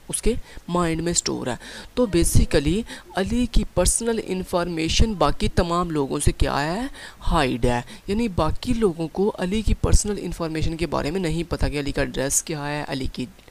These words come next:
अली का जो है, वो, अ, phone number क्या है, अली का father name क्या है, ये सारी चीज़ें जो है, personally उसके mind में store हैं। तो यही चीज़ होती है दोस्तों, data information hiding। Let's say अगर मैं practically यहाँ पे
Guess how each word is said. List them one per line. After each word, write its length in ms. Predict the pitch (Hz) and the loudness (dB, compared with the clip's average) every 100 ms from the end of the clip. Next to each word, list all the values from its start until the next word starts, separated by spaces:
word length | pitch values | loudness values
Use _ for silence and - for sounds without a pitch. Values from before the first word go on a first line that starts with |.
| - - - - | -18 -16 -12 -4
अली 240 | 151 156 | 0 0
का 160 | 156 147 | 0 -2
जो 160 | 147 | -2
है, 60 | 139 | -2
वो, 300 | 143 151 151 - - | -2 -4 -6 -14 -6
अ, 140 | 156 156 | -2 -2
phone 280 | - 190 | -2 -4
number 300 | 202 202 196 | -2 -2 -2
क्या 260 | - 147 139 | 2 2 2
है, 120 | 147 | -4
अली 220 | 160 175 | -2 -2
का 120 | 175 170 | -2 -2
father 380 | - 131 135 | -2 0 2
name 280 | 180 190 180 | 0 -2 -2
क्या 220 | - 147 | 0 0
है, 260 | 139 139 - 220 - - | 0 -6 -8 -12 -18 -2
ये 60 | 139 | 2
सारी 340 | - 151 160 | 2 2 0
चीज़ें 300 | 160 175 175 | -2 -4 -4
जो 120 | 160 | -2
है, 60 | 180 - 190 | -4 -2 -2
personally 500 | 208 214 202 208 226 - - 214 | 0 0 -2 -4 -6 -10 -10 -6
उसके 280 | 220 277 | 0 2
mind 380 | 247 214 180 160 | 2 2 2 2
में 160 | 160 165 | 0 -2
store 360 | - 147 123 | -2 -4 -2
हैं। 120 | 123 - - - | -4 -6 -14 -8
तो 60 | 247 | -6
यही 340 | 190 185 208 | 0 4 6
चीज़ 160 | - 180 | 4 -2
होती 140 | 185 - | -4 -4
है 40 | |
दोस्तों, 280 | 165 - 220 | -6 -4 -6
data 420 | 190 135 - - - | -2 -4 -4 -12 -6
information 500 | 180 175 160 143 151 | -6 -2 -4 -2 -2
hiding। 400 | 151 120 110 120 - - - | -2 -4 -4 -6 -8 -16 -12
Let's 220 | 147 214 220 | 0 2 4
say 100 | 220 | 2
अगर 120 | 202 | 0
मैं 140 | 208 - | -4 2
practically 440 | 208 - 233 240 233 | 4 4 2 2 2
यहाँ 340 | 175 160 165 | 2 -2 0
पे 200 | 170 175 | 2 2